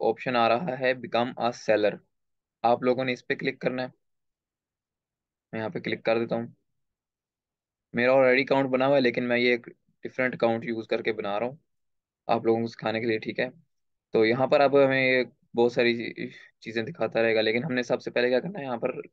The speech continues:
log in हमें कह रहा है, तो मैं यहाँ पर <clears throat> अपनी email के through भी log in कर सकता हूँ। मैं चाहूँ तो continue with Google करके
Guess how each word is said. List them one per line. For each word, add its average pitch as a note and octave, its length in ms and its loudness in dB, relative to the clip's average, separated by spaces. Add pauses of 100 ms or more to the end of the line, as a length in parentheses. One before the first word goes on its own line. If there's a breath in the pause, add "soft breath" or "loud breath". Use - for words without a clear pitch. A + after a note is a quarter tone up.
log A2 240 4
in A#2 80 -2
हमें G#2 160 -4
कह G2+ 160 4
रहा - 80 -6
है, - 60 -16 (840)
तो A2 60 -2
मैं B2 120 0
यहाँ C#3 200 2
पर C#3+ 140 2 (320)
<clears throat> F3 340 -4 (140)
अपनी C#3 200 -4 (100)
email D3 200 0
के D3 80 0
through C#3+ 220 -2
भी C#3 80 0
log B2 200 2
in B2 80 -4
कर A#2+ 120 0
सकता A#2+ 260 -8
हूँ। A#2+ 80 -4
मैं B2 80 -2
चाहूँ B2 240 0
तो B2 100 -4
continue B2+ 520 -2
with A#2 160 -2
Google B2 280 2
करके B2+ 380 0